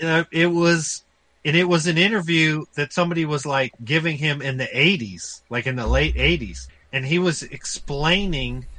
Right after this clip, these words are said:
that this fourteen-year-old was hanging around. And so, yeah, I fucked her.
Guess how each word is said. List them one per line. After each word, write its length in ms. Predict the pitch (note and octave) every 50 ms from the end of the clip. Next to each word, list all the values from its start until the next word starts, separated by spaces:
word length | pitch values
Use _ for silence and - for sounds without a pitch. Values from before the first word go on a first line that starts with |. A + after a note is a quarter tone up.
| - - - - F#2+
that 400 | C3 C3 C3 C3 C3 - - - _ _ _ _ _ -
this 200 | C#3+ C#3 - -
fourteen-year-old 1160 | - D#3+ C#3+ C#3+ D3 - - - D3+ D3 C#3 C#3 C#3 C3+ C3+ C#3 C#3 C#3 D3 D#3 D3+ C#3+ - _ _ _ _ _ _
was 180 | - A#2+ B2 -
hanging 280 | - C#3+ C#3 C#3+ D3 C#3+
around. 580 | C#3 C3+ C3 C3 C3+ C#3+ D3+ D#3 D#3 D#3+ E3 D#3+ _ _ _ _ _ _ -
And 120 | B2 B2
so, 140 | - - D3+
yeah, 300 | C#3+ D3 E3+ F#3+ F#3 E3
I 60 | E3
fucked 320 | D#3+ - C#3+ C#3 C#3 - E3+
her. 300 | E3 D#3+ E3+ E3 D#3+